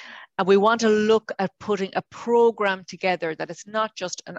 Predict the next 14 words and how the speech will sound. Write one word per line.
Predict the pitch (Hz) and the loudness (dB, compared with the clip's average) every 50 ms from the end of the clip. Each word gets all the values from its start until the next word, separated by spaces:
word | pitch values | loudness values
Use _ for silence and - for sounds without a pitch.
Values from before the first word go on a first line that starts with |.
| - - | -2 2
isolated | 151 190 202 214 196 - - 185 175 175 175 175 170 - - - - - - | 2 4 4 2 0 -2 -4 -4 -2 -2 -2 -2 -4 -4 -8 -10 -10 -12 -8
group | - 175 175 170 - - | -6 -4 -4 -4 -4 -8
of | 165 - - | -10 -10 -10
tasks | - - 190 185 180 175 165 - - - - - | -6 -2 0 0 2 0 0 -4 -10 -18 -18 -18
in | - - 165 | -18 -14 -8
relation | 156 160 165 156 - - - - | -6 -4 -4 -4 -4 -8 -10 -14
to | - | -18
fire, | - - 180 170 170 160 - 156 - _ - - - - - _ | -6 -2 0 0 2 0 -2 -4 -6 _ -16 -20 -20 -20 -10 _
that | - 165 - | -6 -6 -4
we | - 180 | -4 -4
have | 165 143 165 170 165 165 160 _ _ _ - _ _ - | -4 -2 -2 -2 -2 -2 -4 _ _ _ -20 _ _ -12
a | 170 | -12
singular | - - - - 214 220 220 202 196 180 180 175 | -8 -2 0 0 0 0 0 -2 -2 0 0 0
approach | - - 165 - _ - - - 180 170 165 160 - - - | 0 -2 -6 -8 _ -12 -8 -4 -4 -4 -4 -6 -10 -12 -12